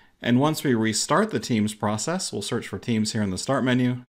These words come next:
you'll see that it will launch with the previous Teams experience. I'm gonna go ahead and join the meeting. You can see it's in the same window now. So I'm gonna click Join Now.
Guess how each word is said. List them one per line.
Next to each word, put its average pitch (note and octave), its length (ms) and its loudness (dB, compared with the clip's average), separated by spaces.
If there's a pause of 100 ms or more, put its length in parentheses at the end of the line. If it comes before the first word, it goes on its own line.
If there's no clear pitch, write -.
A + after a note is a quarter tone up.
(800)
you'll C3+ 220 2
see C3 220 2
that B2+ 200 4
it - 80 2
will A2+ 160 0
launch G#2+ 640 -2
with A2 280 -2
the A2 100 0
previous C#3 680 0
Teams B2 380 0
experience. A2+ 680 0
I'm A#2 80 -4
gonna A#2 80 -2
go A2 40 0
ahead A2+ 140 0
and G2 100 -2
join A2+ 200 0
the G#2 80 2
meeting. A#2 380 2
You A#2 100 -2
can A#2+ 120 -4
see B2+ 120 -2
it's A#2+ 140 -4
in B2 80 -2
the A2 60 -2
same A#2+ 280 0
window A#2+ 300 0
now. F#2+ 260 -6 (600)
So B2 100 -4
I'm A#2+ 60 2
gonna A2+ 140 0
click A2 200 -2
Join G#2 300 0
Now. D3+ 340 0